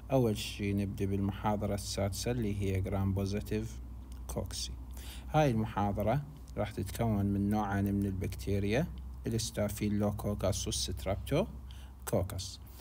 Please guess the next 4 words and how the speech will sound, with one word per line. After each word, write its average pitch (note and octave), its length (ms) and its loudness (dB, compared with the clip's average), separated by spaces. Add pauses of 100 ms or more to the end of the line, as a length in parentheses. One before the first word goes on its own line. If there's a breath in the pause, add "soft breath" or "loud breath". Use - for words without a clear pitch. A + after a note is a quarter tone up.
(500 loud breath)
آه، G#2 600 4
بالشرح B2 760 2 (540)
راح A2+ 280 4
نشرح G2 600 2